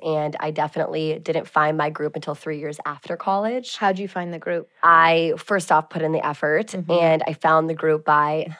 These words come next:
Speaker 1: I don't know, being surrounded by l-, people who make me feel good,
Speaker 2: Mm-hmm.
Speaker 1: and I don't, I don't know, just better girls, to be honest, and people who understood me and what I do, and,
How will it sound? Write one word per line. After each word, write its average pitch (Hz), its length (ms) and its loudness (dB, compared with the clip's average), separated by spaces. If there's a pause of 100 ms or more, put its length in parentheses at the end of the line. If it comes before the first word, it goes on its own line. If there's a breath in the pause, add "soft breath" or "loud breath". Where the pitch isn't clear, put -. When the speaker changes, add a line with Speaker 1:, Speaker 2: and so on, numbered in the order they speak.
(140 soft breath)
Speaker 1:
I 196 60 -8
don't 262 140 -10
know, 208 180 0
being 170 480 -6
surrounded 160 480 -4
by 147 360 -2
l-, - 200 -12 (100)
people 196 240 -6
who 156 160 -6
make 147 160 -6
me 147 80 -8
feel 139 240 -8
good, 190 320 -4 (100)
Speaker 2:
Mm-hmm. 170 300 -10 (100)
Speaker 1:
and 151 520 0
I 214 100 -2
don't, 220 140 -6
I 180 60 -2
don't 185 120 2
know, 220 160 2
just 156 220 -10
better 156 240 0
girls, - 520 0 (180)
to - 100 -8
be 160 120 0
honest, 170 280 4
and 208 120 4
people 269 180 -2
who 240 140 -2
understood 170 480 0
me 160 120 -8 (120)
and 165 120 -2
what 160 120 2
I 151 80 -2
do, 151 240 -4
and, 160 180 -2